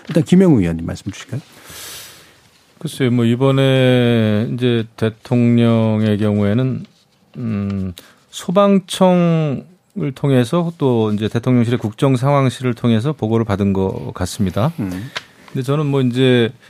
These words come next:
Speaker 2: 그 경찰 수뇌부, 그다음에 행안부 장관, 대통령, 어, 이, 이분들이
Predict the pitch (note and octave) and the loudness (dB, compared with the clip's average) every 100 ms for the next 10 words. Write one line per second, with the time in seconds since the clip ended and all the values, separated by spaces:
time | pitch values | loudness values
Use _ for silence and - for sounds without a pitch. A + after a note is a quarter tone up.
0 | _ _ - A2 G#2+ G#2 G2+ G2+ G#2 A2 | _ _ -10 -2 0 2 0 0 -4 -6
1 | - - _ _ - A#2 A#2 - C3 A#2 | -10 -14 _ _ -2 2 2 2 0 0
2 | D3 C3+ A2+ F2+ F2 D#2 F2 G#2 G2+ G2+ | 2 4 4 2 -2 -4 -6 0 2 2
3 | G2 B2 A#2+ A2 G2 F2+ F2 E2 D#2 F#2+ | 2 0 2 2 0 0 0 -2 -2 -4
4 | - G2+ F#2 E2+ D2 - _ _ - _ | 0 2 2 0 -2 -10 _ _ -20 _
5 | _ _ - G2+ F#2+ F#2+ G2+ G#2 G2+ G2 | _ _ -4 0 2 2 2 2 2 0
6 | G2 G2 G#2 - C#3 D3 D#3+ D#3 C#3 D3 | 0 -2 -4 -2 -2 0 0 0 0 2
7 | C#3+ D3+ D#3+ D3+ | 2 2 2 2